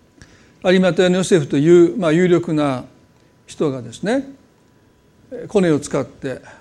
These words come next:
まあ、口利きをしてもらって、イエスのご遺体を引き取って、そして、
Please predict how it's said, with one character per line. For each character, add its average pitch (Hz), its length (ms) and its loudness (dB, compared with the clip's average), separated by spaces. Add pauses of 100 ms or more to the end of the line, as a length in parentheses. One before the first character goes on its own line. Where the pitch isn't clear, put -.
(380)
ま 151 160 -6
あ、 113 60 -12 (400)
口 - 320 -12
利 - 20 -12
き 170 160 -6
を 131 60 -4
し - 80 -12
て 165 80 -4
も 143 100 -4
ら 127 80 -10
っ 117 40 -14
て、 - 420 -18
イ 185 100 -2
エ 143 60 -2
ス 147 120 -8
の 135 120 -2
ご 143 100 0
遺 139 80 0
体 139 180 -4
を 135 40 -4
引 127 80 -8
き - 180 -18
取 180 180 4
っ - 40 -14
て、 - 180 -14 (1200)
そ 208 80 -6
し - 140 -6
て、 190 440 2